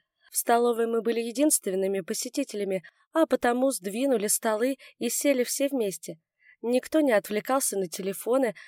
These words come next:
ребята не ругались и как будто забыли последнюю вспышку ярости Добби. Более того, заметив, что я не понимаю их обсуждения,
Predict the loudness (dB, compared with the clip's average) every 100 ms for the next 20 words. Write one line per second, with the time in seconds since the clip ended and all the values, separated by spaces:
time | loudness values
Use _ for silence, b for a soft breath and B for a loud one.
0 | B -2 0 2 2 2 0 0 -2 0
1 | 2 2 -2 B B -4 0 0 0 0
2 | 0 2 2 2 2 2 2 0 0 -2
3 | -2 -4 -4 -4 -4 -4 -6 -2 0 -2
4 | -6 -6 -2 -2 -2 -10 -12 _ _ _
5 | _ _ _ _ _ _ _ -10 -4 0
6 | 4 4 2 0 -2 -4 -6 b -6 0
7 | 2 4 2 2 -2 -2 -4 -2 0 2
8 | 0 -2 -4 -2 0 0 0 -4 -4 -4
9 | -2 -4 -6 -4 0 2 2 0